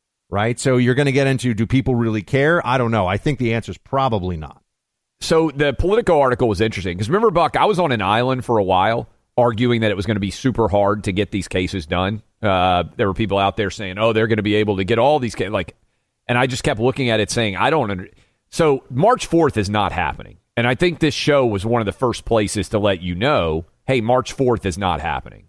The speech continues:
Speaker 2: I mean, we're gonna be February tomorrow. Uh, there's a zero percent chance March fourth is happening. Um, we'll see when the D C Court of Appeals issues its opinion. And to give you a little bit of a preview of how that would go,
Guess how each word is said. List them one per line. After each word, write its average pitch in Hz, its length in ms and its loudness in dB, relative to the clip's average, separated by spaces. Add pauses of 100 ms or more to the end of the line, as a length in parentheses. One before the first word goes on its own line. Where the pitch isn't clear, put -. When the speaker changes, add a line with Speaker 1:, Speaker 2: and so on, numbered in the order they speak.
Speaker 2:
I 101 60 -6
mean, 104 160 0
we're 127 280 2 (500)
gonna 113 140 0
be 104 120 -2
February 101 640 0
tomorrow. 80 640 -2 (400)
Uh, 95 360 2
there's 110 360 0
a 110 80 0
zero 127 440 2
percent 104 360 -2
chance 92 340 -2
March 92 280 -4
fourth 76 280 -4
is 73 100 -14
happening. - 420 -12 (460)
Um, 104 400 0
we'll 151 200 2
see 196 300 0
when 165 200 0
the 139 80 2
D 135 220 -2
C 131 280 -2
Court 131 320 0
of 98 120 -2
Appeals 85 720 -4 (480)
issues 131 480 0
its 117 180 0
opinion. 64 560 -6 (460)
And 113 160 0
to 107 60 -2
give 135 140 0
you 139 140 4
a - 20 -2
little 127 180 2
bit 117 100 0
of 101 100 0
a 110 60 0
preview 110 500 -2
of 95 60 -4
how 104 180 0
that 101 180 0
would 92 160 -6
go, 92 480 0